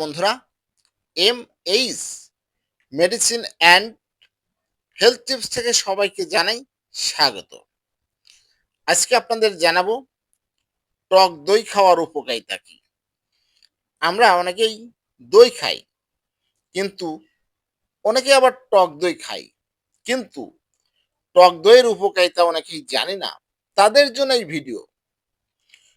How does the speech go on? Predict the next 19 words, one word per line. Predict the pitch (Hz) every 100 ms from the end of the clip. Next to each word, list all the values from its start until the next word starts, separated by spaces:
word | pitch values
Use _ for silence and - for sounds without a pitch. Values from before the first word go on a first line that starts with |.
| _ _ _
টক | 190 185 170
দইয়ে | 226 226 202 269 _ _ _
অনেক | 214 262 277 - _ _ 185
উপকারিতা | 180 180 180 175
রয়েছে | 165 180 - 262 269 _ _ _ _ _
যা | 160 151
আমাদের | 160 160 165 -
শরীরকে | - 254 285 208 135 101 - _ _ _ _ _
সুস্থ | - 254 226 254 233
রাখতে | 208 214 -
সাহায্য | 170 156 160 180 202
করে। | 247 294 _ _ _ _ 220
এর | 277
মধ্যে | 226 185 220 _ _ _ _ _ _ _ _ -
প্রধান | 185 202 262 247
কয়েকটি | 233 208 - 202 185
হলো | 202 294 _ _ _ _ _ _
হজম | 175 180 196 196
ক্ষমতা | 214 214 233